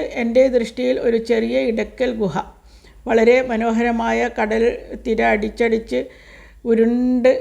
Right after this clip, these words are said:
നല്ല മിനുസമുള്ളൊരു പാറ രണ്ട് പാറകളുടെ ഇടക്ക് വന്ന് നിൽക്കുന്നു. അവയൊക്കെ പ്രകൃതി തന്നെ ഒരുക്കി വെച്ച ഒരു സംരക്ഷണ ഭിത്തി ഈ ഭാഗത്ത് കാണാൻ കഴിഞ്ഞു. കടൽ, കടൽ മഴക്കാലമായതിനാൽ നല്ല ക്ഷോഭിച്ചിട്ടുള്ള കടൽ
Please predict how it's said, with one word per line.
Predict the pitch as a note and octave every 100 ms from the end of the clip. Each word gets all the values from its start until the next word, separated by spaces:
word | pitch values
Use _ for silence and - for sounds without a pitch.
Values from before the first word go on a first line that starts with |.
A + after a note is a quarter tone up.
| -
നല്ല | A#3 A3 A3+
മിനുസമുള്ളൊരു | A3+ A3 A3+ A3+ B3+ A#3+ A#3 A#3 A#3
പാറ | G#3 G#3 A3+
രണ്ട് | A3+ G#3+ A3
പാറകളുടെ | A3+ G#3+ G#3 A3 A3 G#3+
ഇടക്ക് | G#3 G#3 A3
വന്ന് | G#3 G3+ G3+
നിൽക്കുന്നു. | F#3 - F3+ F3+ - _ - - - -
അവയൊക്കെ | C4+ D4 D#4
പ്രകൃതി | D#4 C4 B3 B3+ B3 C#4
തന്നെ | C4+ C4 C4 C4+
ഒരുക്കി | C4 A#3 A#3 B3+
വെച്ച | A#3+ A3+ B3
ഒരു | B3
സംരക്ഷണ | B3 A3+ G#3+ A3 - A3+ A3+
ഭിത്തി | G#3+ - - - -
ഈ | B3 A3
ഭാഗത്ത് | A3 G#3 G#3+ - A3 - - - - -
കാണാൻ | - A3+ A3 G#3
കഴിഞ്ഞു. | G3 F#3+ G3
കടൽ, | G#3+ G#3+ B3 B3+
കടൽ | A#3+ A3 A#3 A#3+ B3 - - A3+
മഴക്കാലമായതിനാൽ | G#3+ G#3+ A#3+ A#3 A#3 A#3 A3+ A3+ A#3+ A#3
നല്ല | G#3+ G#3+ A3+ B3
ക്ഷോഭിച്ചിട്ടുള്ള | B3 A3+ G#3+ G#3+ A#3+ - - A#3 A3+
കടൽ | A3 G#3+